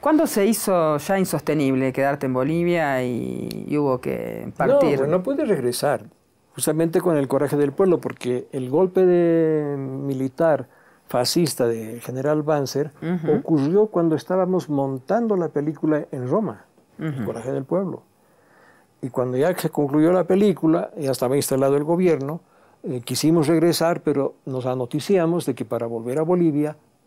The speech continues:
Speaker 2: a partir de ese momento era indispensable una visa de ingreso.
Speaker 1: Ujú.
Speaker 2: El que no tenía visa no entraba. Y por supuesto nosotros, nos, todas las embajadas donde recurrimos para, eh,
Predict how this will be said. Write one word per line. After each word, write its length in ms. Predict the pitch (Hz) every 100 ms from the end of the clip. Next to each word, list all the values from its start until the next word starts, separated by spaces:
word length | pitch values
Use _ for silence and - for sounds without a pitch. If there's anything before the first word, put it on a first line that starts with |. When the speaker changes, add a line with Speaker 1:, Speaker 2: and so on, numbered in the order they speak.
| _ _ -
Speaker 2:
a 80 | 110
partir 340 | 110 - 135
de 100 | 131
ese 120 | 139
momento 420 | 165 165 143 143 160
era 100 | 147
indispensable 840 | 143 131 127 127 123 143 139 135 -
una 240 | 147 151
visa 480 | 151 170 175 120 107 - - _
de 80 | 123
ingreso. 480 | 123 120 120 - - -
Speaker 1:
Ujú. 320 | 147 156 165 170 - 117 117 -
Speaker 2:
El 120 | 117 117
que 100 | 135
no 140 | 147
tenía 360 | 185 208 214 202
visa 280 | 196 175 175
no 140 | 143
entraba. 480 | 135 - - - - _ _ _ _ _ _ _ _ -
Y 80 | 127
por 120 | 202
supuesto 380 | 240 208 208 180
nosotros, 340 | 143 135 147
nos, 320 | 139 131 -
todas 220 | - 160
las 160 | 151 143
embajadas 540 | 135 131 123 156 127
donde 160 | 113 110
recurrimos 480 | 117 - 127 147 139
para, 340 | 123 120 117 - - - - _ 247
eh, 220 | 196 131